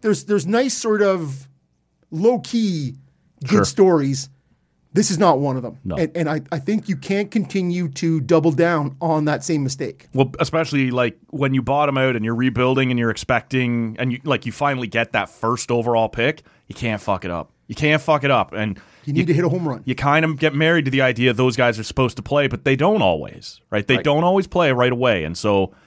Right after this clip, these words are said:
Speaker 2: yeah, when the, the team was expecting to be bad again, there was no reason to have, uh, to have rushed it.
Speaker 1: So you're hoping now at this point that that guy turns out to be, uh, Nugent Hopkins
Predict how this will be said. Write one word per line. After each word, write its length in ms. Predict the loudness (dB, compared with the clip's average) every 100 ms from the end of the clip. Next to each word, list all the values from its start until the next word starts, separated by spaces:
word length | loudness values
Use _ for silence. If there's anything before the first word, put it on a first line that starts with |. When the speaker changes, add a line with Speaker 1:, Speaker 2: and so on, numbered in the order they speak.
| _ _
Speaker 2:
yeah, 120 | 0
when 220 | 2 2
the, 160 | 0 -2 -6
the 220 | -16 -12
team 240 | -6 -2 0
was 160 | 0
expecting 600 | -4 -6 -2 -2 0 -2
to 60 | -2
be 60 | -2
bad 360 | 0 2 2
again, 420 | 0 0 0 -2 -12 _ _ _ _ -4
there 60 |
was 120 | -2 0
no 100 | 0
reason 380 | 0 -2 -4
to 260 | -6 -6 -4
have, 300 | -4 -6 -4
uh, 260 | -4 -4 -4
to 80 | -2
have 100 | 0
rushed 260 | 0 -2 -8
it. 160 | -10
Speaker 1:
So 120 | -4
you're 260 | -2 2 2
hoping 380 | 2 0 -2 0
now 280 | 0 0 -2
at 140 | -2
this 160 | -4 -4
point 420 | -4 -2 -2 -4
that 120 | -4
that 220 | -2 0
guy 160 | 0 -2
turns 340 | -2 -2 0
out 180 | 0 -2
to 60 | -4
be, 360 | -2 0 2 0
uh, 160 | -2
Nugent 400 | -2 2 2 0
Hopkins 640 | -2 -4 -2 -2 -4 -8